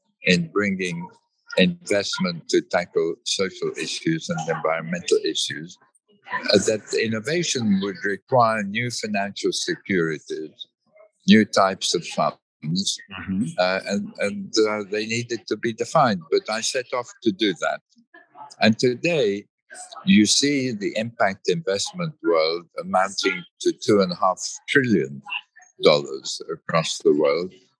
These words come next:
Speaker 1: You see environmental, social, and governance investment of more than forty trillion.
Speaker 2: Mm-hmm.
Speaker 1: And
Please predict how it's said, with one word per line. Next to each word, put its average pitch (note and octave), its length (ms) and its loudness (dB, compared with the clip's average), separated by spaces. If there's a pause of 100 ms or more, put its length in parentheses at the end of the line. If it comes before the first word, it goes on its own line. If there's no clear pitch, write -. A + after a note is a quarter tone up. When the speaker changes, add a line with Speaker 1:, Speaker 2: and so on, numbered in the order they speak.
(200)
Speaker 1:
You F#2+ 160 6
see G2+ 240 -2
environmental, G2 800 0
social, F#2+ 540 -2 (100)
and E2+ 160 -6
governance F#2 640 -4
investment E2+ 800 -2
of D#2+ 160 -2
more F2+ 240 0
than E2+ 180 -4 (160)
forty G2+ 420 0
trillion. D#2 680 -6 (360)
Speaker 2:
Mm-hmm. E2+ 300 -4 (160)
Speaker 1:
And G#2+ 240 2